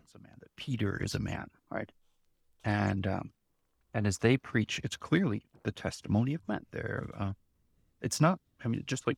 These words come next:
Jesus is a man, that's not everything there is to say, right? But it's clearly the testimony of men. And now people are listening. People are giving them attention and turning to the faith. And now he, he gives you this, there's the logical move here. It's the lesser to greater argument. He doesn't sort of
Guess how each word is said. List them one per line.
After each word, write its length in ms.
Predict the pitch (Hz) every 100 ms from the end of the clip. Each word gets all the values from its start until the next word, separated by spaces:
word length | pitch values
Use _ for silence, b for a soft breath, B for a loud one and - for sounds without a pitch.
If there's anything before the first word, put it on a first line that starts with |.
| _
Jesus 360 | - 120 131 131
is 80 | 120
a 60 |
man, 200 | 110 175 -
that's 220 | 98 -
not 160 | 120 -
everything 280 | 110 107 113
there 140 | 104
is 80 | -
to 80 | -
say, 300 | - 233 - _ _ _ -
right? 260 | 87 - - _ _ _ _ _ _ _ _ _
But 120 | 120 110
it's 140 | -
clearly 320 | - 131 131
the 60 | 113
testimony 440 | - - 107 104
of 100 | 98
men. 260 | 107 135 -
And 100 | 110
now 220 | 107 107 -
people 300 | - 147 127
are 40 |
listening. 440 | 113 143 - 87 - _ _ _ -
People 240 | 110 110
are 40 | 104
giving 340 | 113 110 107
them 180 | 104 101
attention 540 | - 95 - - - -
and 300 | 104 95 - -
turning 240 | 101 95
to 120 | -
the 80 | 90
faith. 240 | - - - _ _ _ -
And 140 | 104 104
now 180 | 117
he, 200 | 139 113 - -
he 160 | 107 -
gives 260 | 107 104
you 80 | 104
this, 300 | 98 - - -
there's 160 | 104
the 80 | -
logical 360 | 98 78 - 92
move 140 | 90
here. 140 | - 87
It's 100 | -
the 140 | -
lesser 340 | 85 - - -
to 100 | -
greater 280 | - - -
argument. 380 | - - 113
He 80 | 117
doesn't 300 | 127 135 147
sort 160 | -
of 80 | 104